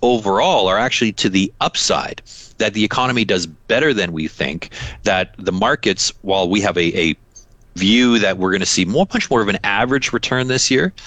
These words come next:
the markets could surprise to the upside. Um, it's, we think, a, a good environment for investors in twenty twenty-two, similar to twenty twenty-one. Um,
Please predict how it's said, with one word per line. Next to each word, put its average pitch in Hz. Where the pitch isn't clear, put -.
the 117
markets 135
could 107
surprise 95
to 98
the 87
upside. 80
Um, 107
it's, -
we 127
think, 139
a, 110
a 107
good 107
environment 110
for 98
investors 90
in 95
twenty 95
twenty-two, 92
similar 127
to 90
twenty 90
twenty-one. 87
Um, 85